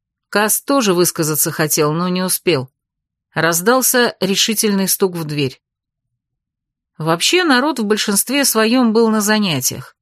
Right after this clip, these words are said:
так что гостей у нас не ожидалось. Каст вмиг насторожился, а Дорс на правах хозяина решительно направился к двери. И вот зря он туда пошёл. Ой, зря.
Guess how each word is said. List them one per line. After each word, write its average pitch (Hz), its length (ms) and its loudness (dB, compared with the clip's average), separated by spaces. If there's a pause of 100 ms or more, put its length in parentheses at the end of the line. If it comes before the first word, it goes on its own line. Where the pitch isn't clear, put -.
(220)
так 160 180 -4
что 190 180 -2
гостей 190 400 2
у 208 40 0
нас 202 240 0
не 202 120 0
ожидалось. 185 680 -2 (1000)
Каст 185 340 -2
вмиг 196 300 -2
насторожился, 165 760 -2 (540)
а 170 160 -2
Дорс 262 300 -2
на 233 120 2
правах 214 320 0
хозяина 233 520 2
решительно 208 580 0
направился 185 600 0
к 170 80 -6
двери. 139 400 -2 (840)
И 214 200 2
вот 233 260 2
зря 220 520 4
он 165 200 -2
туда 160 260 0
пошёл. 147 600 -4 (640)
Ой, 302 400 4
зря. 175 500 0